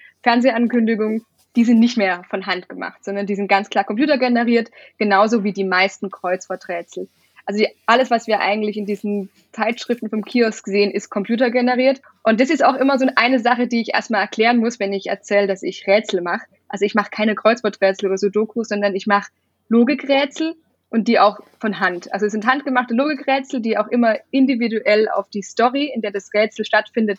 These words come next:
abgestimmt sind und die sich super unterscheiden. Also kein Rätsel bei mir gleich dem anderen. Auch wenn die Mechanik manchmal ähnlich ist, ist es dann doch nochmal am Ende was,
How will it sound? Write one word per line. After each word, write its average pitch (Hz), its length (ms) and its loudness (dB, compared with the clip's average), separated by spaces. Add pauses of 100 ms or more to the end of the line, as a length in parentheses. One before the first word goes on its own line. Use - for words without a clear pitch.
abgestimmt 277 640 -6
sind 320 180 -6 (460)
und 233 160 2
die 254 80 4
sich 240 180 2
super 247 280 0
unterscheiden. 196 720 0 (380)
Also 202 220 -2 (180)
kein 240 240 2
Rätsel 233 340 2
bei 208 120 -2
mir 214 320 0 (120)
gleich 196 280 0
dem 202 160 -6
anderen. 269 540 0 (380)
Auch 196 140 -8
wenn 202 100 -2
die 202 80 -2
Mechanik 233 460 0
manchmal 247 340 0
ähnlich 226 340 -2
ist, 214 100 -8
ist 208 160 -6
es - 60 -20
dann 196 140 -8
doch 208 120 -2
nochmal 214 380 0
am 202 120 -12
Ende 196 220 -6
was, - 260 -8